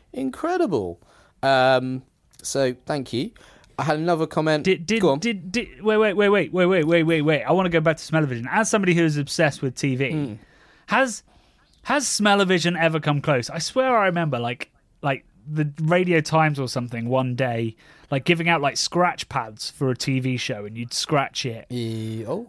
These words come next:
Speaker 1: interesting.
Speaker 2: Maybe it
Speaker 1: Okay.
Speaker 2: was a wine show or something, and you could scratch the pads and, and see what they were smelling or
Speaker 1: Well,
Speaker 2: something.
Speaker 1: yeah.
Speaker 2: Has, has anything like
Speaker 1: Scratch and sniff is a, is a thing, isn't it? I think, um,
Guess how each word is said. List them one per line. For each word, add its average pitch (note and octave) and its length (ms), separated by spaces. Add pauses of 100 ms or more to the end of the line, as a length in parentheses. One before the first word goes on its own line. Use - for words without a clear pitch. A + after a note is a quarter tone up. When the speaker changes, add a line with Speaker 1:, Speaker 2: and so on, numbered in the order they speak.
Speaker 1:
interesting. C#3 400
Speaker 2:
Maybe G3+ 180
it A#3 40
Speaker 1:
Okay. - 20
Speaker 2:
was E3+ 100
a E3 60
wine E3 380
show G3 260
or G3 100
something, F#3+ 340
and E3+ 120
you E3 40
could D#3+ 160
scratch - 420
the D3 80
pads C#3+ 340
and, B2 160
and B2+ 200
see C#3 140
what B2 140
they B2 100
were A#2+ 180 (840)
smelling B2+ 500
or A#2+ 40
Speaker 1:
Well, D#3+ 120
Speaker 2:
something. C#3 320
Speaker 1:
yeah. E3 180
Speaker 2:
Has, F3 100
has F#3 180
anything G#3 320
like G#3 160 (280)
Speaker 1:
Scratch - 340
and E3+ 100
sniff E3 320
is B2+ 160
a, A2+ 340
is G#2+ 200
a G#2 80
thing, A2 240
isn't B2+ 180
it? G#2 180
I A#2 60
think, F3+ 380
um, D3 540